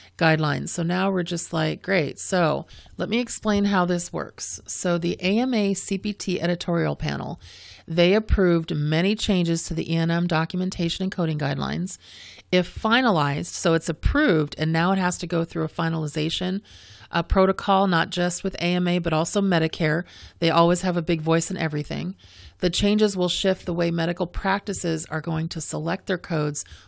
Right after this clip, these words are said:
both in the office and also facility visits, as soon as January first, two thousand and twenty-one.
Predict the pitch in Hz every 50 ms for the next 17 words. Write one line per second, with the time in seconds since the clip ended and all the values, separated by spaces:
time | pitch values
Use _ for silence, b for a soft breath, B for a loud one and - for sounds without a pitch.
0 | B B 160 156 - 175 185 220 233 233 - - 208 190 190 196 - - 170 170
1 | 175 - - 175 175 175 - - - - - 180 185 196 202 202 190 - - 170
2 | 170 175 - - 170 165 - 165 - - 208 208 196 160 151 147 143 143 147 147
3 | 151 143 - - - B B B B B B B - 160 165 - - - 185 180
4 | 180 180 - 165 165 165 165 - - - - - 165 160 165 165 165 160 165 -
5 | - 165 151 151 156 - - - 180 170 - 156 151 156 151 - 151 151 151 -
6 | - - 160 156 151 151 151 147 135 135 131 -